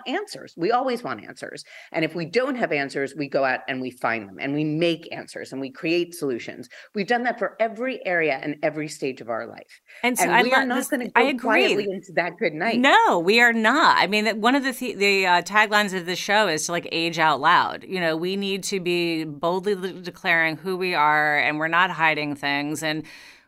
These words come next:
Speaker 2: we, we don't wanna be told that, that, um, this big chunk of our life is something that we need to be ashamed of or to,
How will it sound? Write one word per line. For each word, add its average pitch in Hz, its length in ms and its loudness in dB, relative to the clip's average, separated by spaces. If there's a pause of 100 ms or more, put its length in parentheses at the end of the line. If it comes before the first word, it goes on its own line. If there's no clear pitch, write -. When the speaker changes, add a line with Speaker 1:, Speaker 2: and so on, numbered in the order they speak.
Speaker 2:
we, 190 280 2
we 190 160 0
don't 190 140 2
wanna 185 160 -2
be 180 100 -6
told 170 320 -4
that, 160 320 -2
that, 156 260 0
um, 151 460 -2
this 151 160 -6
big 175 400 -2
chunk 170 380 -4
of 151 100 -8
our 151 120 -2
life 151 520 0
is 160 160 -10
something 156 420 -6
that 147 220 -2
we 156 160 -6
need 151 260 -4
to 156 240 -8
be 147 520 -6
ashamed 156 460 -6
of 92 240 -2
or 127 140 -6
to, 147 120 -6